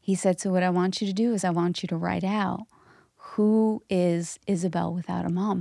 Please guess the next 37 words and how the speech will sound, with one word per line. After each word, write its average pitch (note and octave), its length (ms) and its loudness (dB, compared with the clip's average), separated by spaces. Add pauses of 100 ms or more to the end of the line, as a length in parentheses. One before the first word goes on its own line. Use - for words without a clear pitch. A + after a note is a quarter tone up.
Who C#4+ 160 6
do C#4+ 120 4
you C4+ 100 4
want G3+ 380 0
to - 100 -18
be?" F#3 320 2 (320)
And A#3+ 120 8
he C4 80 8
was C#4+ 140 6
saying E4+ 260 8
that A#3 140 8
in G#3+ 100 6
a G3 60 6
good G#3+ 280 6
way, E3+ 360 0 (140)
right? F#3 380 6 (720)
And G3+ 160 -2
I B3 140 2
was A#3+ 220 0
like, F#3 460 0
and A3 260 2
that, C4+ 440 -2
Sean, G#3+ 640 0 (640)
just A3 320 2 (140)
shifted - 760 -2
me. - 300 -6 (560)
'Cause A#3 200 2
I A3+ 100 6
was G#3+ 180 4
like, G3 360 4
"Well, F#3+ 300 4
who D4+ 120 4
do E4+ 100 4
I D4+ 120 6
wanna A3 280 2
be? G3+ 520 0
Like, F#3+ 340 2